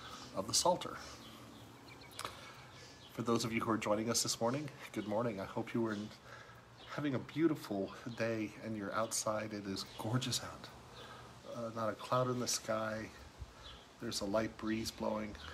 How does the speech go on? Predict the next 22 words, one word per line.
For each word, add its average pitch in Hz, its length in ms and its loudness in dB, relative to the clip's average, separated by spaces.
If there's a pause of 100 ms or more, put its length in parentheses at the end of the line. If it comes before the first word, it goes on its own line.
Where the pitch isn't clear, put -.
(400)
Um, - 60 -8 (1120)
it's - 80 -10
gonna 123 180 4
be 107 140 2
a 101 40 0
beautiful, 98 540 -2
beautiful 107 380 2
day. 92 300 0 (4000)
Okay, 139 280 8
let 113 160 10
us - 120 4
begin. 95 380 -2 (180)
Psalm 120 400 6
seventy-one. 110 800 6 (100)
If - 140 -4
you're 117 120 2
in 143 100 4
your 143 100 2
prayer 135 240 8
book, 170 220 0 (560)
it's - 140 0
pa-, - 240 0